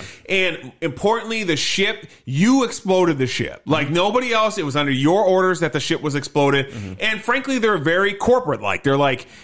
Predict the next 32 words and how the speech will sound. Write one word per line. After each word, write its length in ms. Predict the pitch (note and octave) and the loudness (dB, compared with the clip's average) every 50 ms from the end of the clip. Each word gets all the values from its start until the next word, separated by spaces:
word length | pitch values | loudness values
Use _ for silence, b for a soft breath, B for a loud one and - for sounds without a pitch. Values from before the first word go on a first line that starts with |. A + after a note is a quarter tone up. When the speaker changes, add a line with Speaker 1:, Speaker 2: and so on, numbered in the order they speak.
| B B | B B
Speaker 2:
"You 160 | D#3 F#3+ F#3+ | 0 0 0
fuck, 320 | - - A3+ A3+ A3 E3+ | 0 0 -2 -2 -2 -2
you 180 | F3+ G3 A#3+ C4 | 0 2 2 2
destroyed 480 | B3+ A#3 - - - G3+ A3 A3 G3+ | 2 0 -2 -2 0 2 2 2 2
this 220 | F3 F#3 F3 - C#3+ | 0 0 0 -2 -4
billion-dollar 960 | A2 A#2 A2 G#2 G#2+ E3 F3 E3 A3 G#3+ G#3+ G3+ G3 F#3 F3+ E3+ E3+ D#3 C#3+ | -8 -8 -10 -6 -2 0 0 2 2 0 0 0 0 0 2 2 2 0 0
ship 260 | - - E3+ E3 D3 | 0 0 0 0 0
or 100 | C#3 C3 | 0 2
whatever. 540 | B2+ B2 B2+ A#2+ A#2 B2 B2 A#2 G#2+ - - _ | 2 2 2 2 2 0 -2 -2 -2 -6 -10 _
You're 240 | - B2 A#3 E4+ F#4 | -4 -2 0 0 0
fucking 420 | F4+ F4+ D4+ A#3+ - E3 C3+ B2+ | 0 0 -2 0 -2 -4 -4 -2
done 320 | A2+ D3 D#3 E3+ F3+ C3+ G#2+ | 0 0 0 0 0 -2 -6
with 140 | G2+ - A2 | -8 -8 -8
us. 140 | F2 E3 F3+ | -4 -2 0
Speaker 1:
The, 120 | G#3+ G3 G3 | 0 2 2
Speaker 2:
You're 100 | F#3 F#3+ | 2 2
Speaker 1:
you 40 | G#3 | 2
know, 100 | F3 F3+ | 0 0
Speaker 2:
done 80 | F3+ F3+ | 0 -2
being 120 | G#3+ - - | -2 0 0
Speaker 1:
the, 80 | D#3 | 0
Speaker 2:
a 20 | - | 0
pilot." 300 | F3+ E3 D#3+ D#3 D#3 D#3+ | 0 0 0 0 0 0
Speaker 1:
I'm 140 | D#3 - A3+ | 0 0 -2
actually 300 | G3 D#3 - - D3 C3+ | -2 -4 -4 -4 -4 -4
s-, 180 | B2+ - - - | -4 -6 -8 -6
m-, 240 | C3 B2+ C3 - G#2 | -4 -4 -4 -4 -2
more 280 | B2+ B2 B2+ B2+ B2+ A#2+ | 0 0 2 2 0 0
surprised 480 | - - G#2+ - B2 A#2 A2 A2 G#2+ | -2 -6 -6 -4 -2 0 0 0 -2
that 140 | G#2+ G#2 - | -4 -6 -4
they 120 | A#2 G#2+ | -4 -4
didn't 420 | G#2 G#2 - - B2 A#2+ C3 C3 | -4 -4 -4 -2 -2 -2 -2 -4